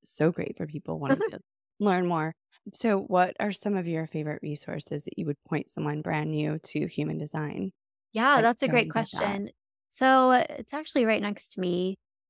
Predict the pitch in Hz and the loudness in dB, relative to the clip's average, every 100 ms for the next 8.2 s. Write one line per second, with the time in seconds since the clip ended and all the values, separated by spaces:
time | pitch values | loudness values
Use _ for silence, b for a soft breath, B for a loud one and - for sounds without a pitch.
0 | _ _ _ _ _ _ _ - 277 466 | _ _ _ _ _ _ _ 6 6 8
1 | 381 247 240 226 214 208 196 180 185 196 | 6 8 8 8 6 4 4 2 2 0
2 | - 196 - 220 220 220 226 - _ _ | 2 2 2 0 2 2 2 -2 _ _
3 | _ _ - 208 - 220 220 220 - - | _ _ -2 -2 0 -4 -4 -6 -8 -6
4 | 202 196 185 185 180 185 165 _ _ _ | 0 4 4 4 4 0 -4 _ _ _
5 | _ - 196 190 - - - - 220 - | _ -2 0 0 -8 -10 -10 0 0 4
6 | 226 - - _ _ _ - 226 214 - | 4 4 -4 _ _ _ -2 2 2 2
7 | 196 214 202 202 190 185 - - 277 311 | 0 -2 -2 2 4 4 6 6 4 0
8 | - - | -8 -14